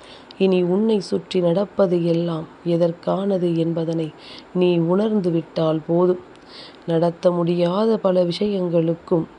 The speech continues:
இந்த வாழ்க்கை உனக்கு பல நன்மைகளை சர்வ நிச்சயமாக கொடுக்கும் என்பதனை நீ நம்ப வேண்டும். என் பிள்ளையே,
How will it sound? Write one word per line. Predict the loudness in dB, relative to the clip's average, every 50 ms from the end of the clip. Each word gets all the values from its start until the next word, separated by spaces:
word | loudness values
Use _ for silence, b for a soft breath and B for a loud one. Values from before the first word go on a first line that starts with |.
| -18 -8 -4
இந்த | -2 0 0 0 0 -2
வாழ்க்கை | -2 -2 -2 -4 -4 -6 -8 -4 -2 -2 -2 -2 -6 B B B B B B B -2
உனக்கு | 0 2 2 2 0 -2 -4 -4 -2 0 0 0 -2 -6 -16 -8 -2
பல | 0 2 2 2
நன்மைகளை | 2 2 0 -2 -2 -4 -4 -4 -2 0 0 0 0 -2 -4 -8 B B B B B B
சர்வ | B -2 0 0 0 2 2 2 2
நிச்சயமாக | 2 0 -4 -6 -6 -4 -2 -2 0 0 0 0 0 -2 -2 -4 -6 -8 -4 -2
கொடுக்கும் | 0 0 2 0 -2 -2 -2 -2 -2 -2 -4 -8 -12 -8 -2
என்பதனை | 0 2 2 2 2 2 2 2 0 0 0 -2 -4 -8 -6
நீ | -2 0 2 2
நம்ப | 2 2 2 0 0 0 0 0 0
வேண்டும். | 0 0 -2 -2 -4 -6 -8 -10 -14 -20 -20 -20 -20 -20 -20 B B B B B B B B B B B
என் | -2 0 0 0 0
பிள்ளையே, | 0 0 2 2 4 4 2 2 2 0